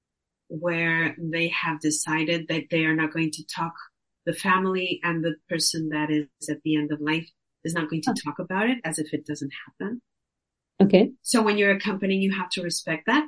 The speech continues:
Speaker 1: because that is their decision. It's not, it's not what I would do, but, but that is their decision.
Speaker 2: Yeah.
Speaker 1: So you always have to respect that. Um, on the other hand, the, uh, the person that is at the end of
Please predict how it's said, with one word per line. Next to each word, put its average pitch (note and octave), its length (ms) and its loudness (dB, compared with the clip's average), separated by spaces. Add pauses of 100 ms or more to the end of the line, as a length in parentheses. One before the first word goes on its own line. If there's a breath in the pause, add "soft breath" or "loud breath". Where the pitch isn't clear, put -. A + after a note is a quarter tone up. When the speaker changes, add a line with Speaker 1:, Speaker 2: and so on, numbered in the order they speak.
Speaker 1:
because F3 420 -4
that D#3 200 0
is D3 220 0
their D3 220 -2
decision. G#3 800 -2
It's - 220 -8
not, D#3+ 200 2 (1000)
it's F3 160 -2
not G#3 140 10
what G3+ 100 10
I G3+ 100 10
would G#3+ 200 6
do, C4+ 260 10
but, B3 220 8 (120)
but G3 220 2
that F#3+ 180 6
is F#3 180 0
their E3+ 200 2
decision. D#3+ 480 0
Speaker 2:
Yeah. F#3+ 80 10
Speaker 1:
So G#3 160 -2
you G3+ 180 2
always G3 240 2
have F#3+ 220 -6
to F3 80 -10
respect D#3+ 440 -6
that. A#3 220 -2 (680 soft breath)
Um, G3+ 600 2
on G#3+ 140 2
the A3 120 6
other A#3 140 6
hand, C4 480 4 (180)
the, G#3 720 0
uh, F3 440 -4 (720)
the G3 240 0
person A3+ 500 2
that G#3 200 2
is F#3+ 140 2
at F#3 160 -2
the F#3 160 -2
end F#3 200 -2
of F#3 100 -4